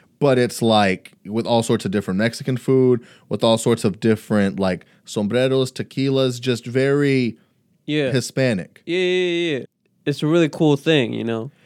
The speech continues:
Speaker 1: Yeah, it's very nostalgic. It's very historic for us.
Speaker 2: Brings the community together.
Speaker 1: So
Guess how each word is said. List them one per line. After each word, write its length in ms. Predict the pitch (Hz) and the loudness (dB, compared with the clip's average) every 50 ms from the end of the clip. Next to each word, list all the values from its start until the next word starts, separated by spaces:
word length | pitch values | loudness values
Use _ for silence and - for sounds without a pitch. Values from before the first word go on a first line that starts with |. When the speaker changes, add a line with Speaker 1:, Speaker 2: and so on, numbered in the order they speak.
| _ _ _ | _ _ _
Speaker 1:
Yeah, 320 | - - 143 156 131 98 - - _ _ - | -4 0 2 2 2 0 -2 -8 _ _ -2
it's 160 | 131 131 120 | 0 0 0
very 200 | 117 123 123 131 | 0 0 0 0
nostalgic. 520 | 131 131 - - 123 117 117 110 120 110 117 | -2 -4 -4 -4 -4 -4 -2 -4 -6 -8 -8
It's 120 | 110 101 | -10 -8
very 520 | 98 110 120 120 120 120 120 120 117 113 117 - _ _ _ | -6 -2 -2 0 0 2 2 0 0 -2 -4 -10 _ _ _
historic 600 | - 127 117 - - - 120 113 110 104 101 - | -6 -6 -6 -6 -4 -2 0 0 0 0 -2 -4
for 180 | - - 110 104 | -4 -2 0 2
us. 280 | 101 101 113 127 139 127 | 2 2 0 -2 -4 -2
Speaker 2:
Brings 220 | 147 147 143 139 | 0 0 0 -2
the 60 | 147 127 | -4 -4
community 500 | - 147 143 143 143 143 135 131 135 120 | -2 0 0 2 0 0 0 -2 -4 -4
together. 560 | 117 120 127 131 127 127 123 120 120 127 135 _ | -2 0 0 0 2 0 0 -2 -2 -4 -8 _
Speaker 1:
So 600 | - - - - - 160 170 165 147 135 135 135 | -14 -14 -8 -2 0 2 2 4 2 2 0 -2